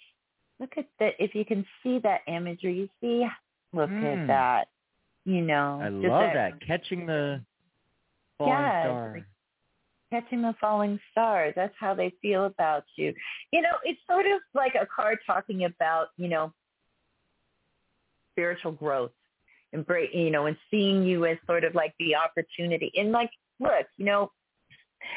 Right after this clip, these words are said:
Speaker 1: we get together with people, we get in relationships because we are getting something, excuse me, and hopefully they're getting something from us. You want that mutual exchange. And so really looks like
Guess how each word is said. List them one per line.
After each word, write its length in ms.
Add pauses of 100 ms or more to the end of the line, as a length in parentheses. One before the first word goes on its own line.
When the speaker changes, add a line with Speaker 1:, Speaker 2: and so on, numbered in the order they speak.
(180)
Speaker 1:
we 120
get 200
together 400
with 180
people, 240
we 120
get 200
in 140
relationships 760
because 260
we 640
are 80
getting 400
something, 280
excuse 360
me, 140
and 80
hopefully 380
they're 180
getting 340
something 320
from 200
us. 180 (1300)
You 80
want 160
that 220
mutual 400
exchange. 720 (640)
And 280
so 120
really 520
looks 240
like 180